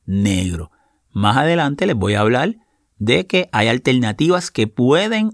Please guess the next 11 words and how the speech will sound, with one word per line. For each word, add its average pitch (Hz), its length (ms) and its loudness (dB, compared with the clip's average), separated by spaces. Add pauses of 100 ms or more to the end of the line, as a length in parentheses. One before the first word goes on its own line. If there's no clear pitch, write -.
utilizarse 127 1000 0
otros 170 380 2
lentes 160 520 0
y 123 100 0
se 101 140 -2
pueden 110 320 0
reemplazar. 110 800 -2 (260)
También 165 680 2 (280)
incluye 135 640 2
un 139 180 0
estuche 147 880 -2